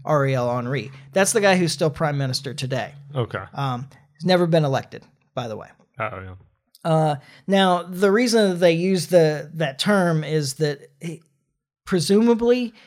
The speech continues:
Speaker 1: he was designated. Now, I, as far as I can tell, there's no record of this. Um, but presumably he was designated, uh, not long before Moise's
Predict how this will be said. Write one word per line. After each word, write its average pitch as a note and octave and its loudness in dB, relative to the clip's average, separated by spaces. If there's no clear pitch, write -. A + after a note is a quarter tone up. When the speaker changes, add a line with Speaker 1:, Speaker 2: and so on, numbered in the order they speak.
Speaker 1:
he F3 4
was D#3 2
designated. F3+ 0
Now, D#3 -2
I, F#3+ -4
as F3+ -8
far B3+ 4
as A3+ 0
I G3+ 0
can F3 0
tell, F#3 2
there's D#3+ 2
no E3 0
record C3 -2
of G2 -10
this. - -10
Um, C3+ -2
but D#3 0
presumably G3 6
he F3 0
was D#3 2
designated, D#3+ 2
uh, C#3 -2
not E3 2
long D#3+ 4
before D3 -2
Moise's D#3 0